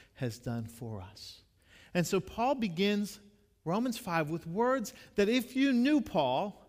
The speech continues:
if I think if we had grown up with Paul, if we had known Paul's history, if we'd been there through his journey of faith, words that would have shocked us to hear him say for the first time.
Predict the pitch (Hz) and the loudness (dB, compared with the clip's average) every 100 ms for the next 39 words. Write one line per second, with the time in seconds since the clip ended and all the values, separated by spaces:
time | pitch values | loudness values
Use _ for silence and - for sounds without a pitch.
0 | _ 175 202 190 247 214 190 220 175 147 | _ 0 2 4 2 2 4 4 4 2
1 | 151 226 254 233 202 - 180 170 180 180 | 2 4 4 2 -2 -4 -2 0 0 -4
2 | - - - 147 180 165 143 214 240 208 | -10 -12 -4 2 4 4 4 2 2 0
3 | 208 196 - 190 - 185 156 151 131 214 | -2 0 0 0 0 -2 0 -2 2 4
4 | 220 220 226 214 - - 220 196 180 185 | 4 4 4 2 -4 -4 0 4 6 4
5 | - 143 165 220 214 190 - 180 180 - | 2 -4 0 2 2 0 2 2 2 0
6 | - - 185 226 196 214 180 196 247 165 | -16 -2 4 4 4 2 2 2 2 2
7 | 190 190 185 165 - 240 220 - 156 107 | 0 0 -2 -6 -2 2 2 2 0 0
8 | - - - - - 175 196 175 190 165 | -4 -12 -16 -10 0 2 4 2 0 0
9 | 175 151 - 113 - 117 - 113 82 | 0 -2 -2 -8 -8 -10 -10 -10 -12